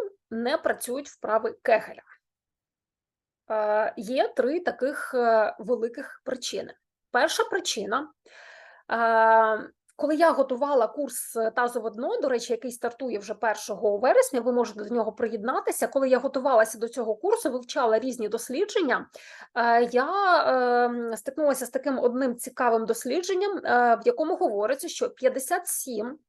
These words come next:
от почуйте цю цифру, п'ятдесят сім відсотків жінок, е, неправильно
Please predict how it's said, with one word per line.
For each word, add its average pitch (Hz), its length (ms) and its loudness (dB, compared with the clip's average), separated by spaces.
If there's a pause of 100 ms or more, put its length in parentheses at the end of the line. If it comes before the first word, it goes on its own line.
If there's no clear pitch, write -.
(320)
от 214 180 -8
почуйте 247 400 -6
цю 208 200 -6
цифру, 240 360 -4
п'ятдесят 262 500 0
сім 277 260 -4
відсотків 220 520 0
жінок, 262 560 0 (1300)
е, 233 420 8 (160)
неправильно 269 1300 2